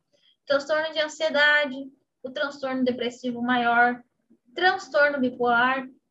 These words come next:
e também a raiva e a agressividade, que é quando tem um descontrole do processamento de informações.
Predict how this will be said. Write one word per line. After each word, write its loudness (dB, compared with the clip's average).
e -10
também -4
a -6
raiva -2
e -2
a 0
agressividade, -4
que -2
é 0
quando -2
tem -2
um -6
descontrole 0
do -4
processamento -2
de -6
informações. -8